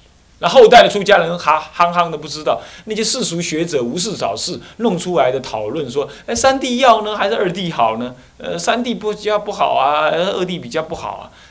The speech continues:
呃，讨论那个，你也去跟人家听啊、写啊，讨论那个东西，浪费生命，是吧？嗯，我这次去开会，还有人提出这种概念，啊，遗憾之甚，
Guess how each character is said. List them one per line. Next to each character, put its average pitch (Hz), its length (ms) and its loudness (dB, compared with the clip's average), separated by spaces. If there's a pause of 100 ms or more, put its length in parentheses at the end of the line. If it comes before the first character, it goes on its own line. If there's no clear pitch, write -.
呃， 139 200 -14
讨 123 180 -2
论 170 140 -8
那 170 80 -6
个， 135 100 -10
你 143 180 -8
也 196 140 -2
去 147 100 -10
跟 139 140 -6
人 127 100 -10
家 127 200 -4 (240)
听 120 340 -10
啊、 113 100 -8
写 98 340 -8
啊， 98 240 -12 (200)
讨 104 200 -10
论 117 140 -8
那 113 80 -10
个 98 60 -16
东 92 180 -20
西， - 160 -20 (1300)
浪 202 300 -18
费 - 300 -20
生 - 180 -20 (140)
命， 82 120 -20 (1500)
是 - 120 -12
吧？ 104 180 -10 (560)
嗯， 110 60 -20 (840)
我 110 140 -12
这 151 80 -8
次 151 80 -8
去 151 60 -10
开 139 200 0
会， 143 140 -4
还 131 220 2
有 202 80 2
人 113 120 -6
提 117 140 -10
出 110 100 -12
这 123 80 -10
种 101 80 -12
概 90 240 -16
念， 80 120 -20 (480)
啊， 104 320 -20 (1700)
遗 123 140 -10
憾 127 240 0
之 117 160 -12
甚， 123 180 -10